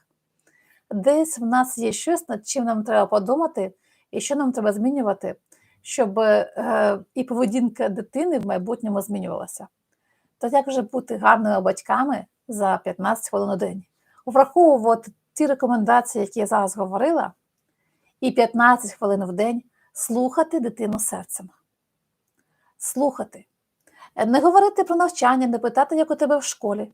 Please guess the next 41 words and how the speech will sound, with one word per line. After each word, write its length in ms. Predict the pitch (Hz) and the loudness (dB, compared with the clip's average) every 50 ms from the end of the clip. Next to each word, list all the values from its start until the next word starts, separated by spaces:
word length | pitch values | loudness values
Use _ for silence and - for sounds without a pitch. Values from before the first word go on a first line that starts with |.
| _ _ _ | _ _ _
Це 140 | - - 262 | -2 0 2
не 100 | 240 254 | 2 2
відноситься 580 | 254 269 214 247 277 262 - - - - 214 190 | 2 2 2 2 0 0 -2 -8 -8 -6 -6 -4
до 220 | 180 202 190 226 | -4 -4 -6 -6
цих 220 | 226 - 233 214 | -6 -8 -12 -10
п'ятнадцяти 420 | - 214 - 208 196 - - - 214 | -10 -10 -8 -8 -8 -8 -10 -14 -10
хвилин. 340 | - 220 202 202 185 180 - _ _ | -8 -6 -4 -4 -6 -8 -12 _ _
Це 240 | - - 262 254 233 | 0 2 2 2 4
зверх 460 | 220 254 247 285 277 240 220 - - | 0 0 4 4 4 4 4 0 -6
цих 180 | - 220 208 - | -10 -12 -10 -8
п'ятнадцяти 480 | 214 185 - 196 190 185 - - - | -10 -6 -6 -6 -6 -6 -6 -10 -10
хвилин. 400 | - - 226 208 196 185 180 185 - _ _ _ _ _ _ _ _ _ - | -10 -8 -6 -4 -4 -4 -6 -10 -16 _ _ _ _ _ _ _ _ _ -4
Якщо 300 | 247 240 - - 330 349 | -4 -4 -2 -2 -2 0
ви 120 | 339 359 | 0 0
займаєтесь 520 | 339 330 320 285 285 285 285 277 285 269 262 | 0 0 -2 -2 -2 -2 -2 -2 -2 -4 -4
з 40 | 262 | -4
дитиною, 500 | 214 - 247 254 247 262 262 247 226 226 - - - - - - _ - | -8 -6 -4 -2 0 0 0 0 -2 -4 -8 -18 -20 -20 -20 -20 _ -2
е, 380 | 220 214 214 214 214 208 208 | 2 4 4 6 4 4 2
її 280 | 202 220 202 226 277 269 | 0 -2 -4 -2 0 0
навчанням, 500 | 247 233 - - 240 247 254 247 226 214 | 0 0 0 0 0 0 0 0 -2 -2
якщо 300 | 208 208 - - 269 240 | -4 -4 -2 -2 -2 0
ви 120 | 240 226 | 0 0
робите 300 | 240 233 233 233 226 220 | 0 0 -2 -2 -4 -6
з 80 | 208 233 | -6 -4
нею 160 | 226 226 220 | -2 -2 0
разом 240 | 220 214 233 240 240 | 0 -2 0 0 0
уроки, 440 | 240 226 208 214 233 226 _ - - _ _ _ _ _ - - - | 2 2 2 0 -2 -4 _ -16 -20 _ _ _ _ _ -20 -2 0
або 360 | - 190 190 233 277 311 302 | 0 2 6 6 6 6 6
ви 120 | 269 269 | 4 0
просто, 680 | - - 240 262 277 - - - 262 254 247 240 233 233 - - - _ _ | -2 0 0 0 0 0 0 2 4 4 4 2 0 -4 -8 -18 -20 _ _
ну, 80 | 240 196 | -6 -4
домашнє 280 | 226 220 247 247 254 | 0 0 0 0 0
завдання, 420 | - 247 214 220 208 214 202 208 - | -2 -2 0 0 0 0 -2 -6 -4
або 200 | - 220 214 254 | -4 0 0 2
ви 100 | 285 339 | 2 2
просто 300 | 330 330 370 359 359 330 | 2 0 -2 -2 -2 -4
з 60 | 269 262 | -4 -2
нею 180 | 269 262 254 | 0 0 0
проводите 500 | 262 262 247 254 247 240 233 226 - 226 | 0 0 0 0 0 0 -2 -4 -6 -8
час, 440 | 226 - - 262 254 254 - - - | -6 -2 0 0 0 0 -2 -6 -6
е, 200 | 226 226 220 | -6 -6 -6